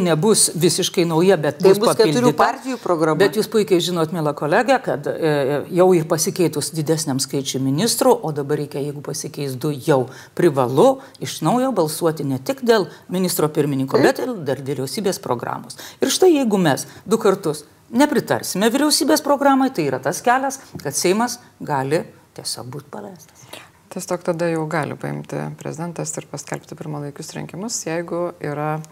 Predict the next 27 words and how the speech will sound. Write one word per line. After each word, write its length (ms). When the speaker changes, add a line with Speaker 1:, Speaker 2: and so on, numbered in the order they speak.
Speaker 3:
jeigu 180
Seimas 400
pats 240
neturi 340
valios 380
tuos 300
rinkimus 580
paskelbti. 560
Dėkui 260
labai 240
Jums 260
už 220
Jūsų 240
laiką, 240
už 80
tai, 140
kad 180
atėjot 340
ir 60
Speaker 2:
Dėkui 320
Jums. 160
Speaker 3:
papasakojot, 480
ką 160
žinot 240
ir 100
Speaker 1:
Ačiū. 140
Speaker 3:
ką 80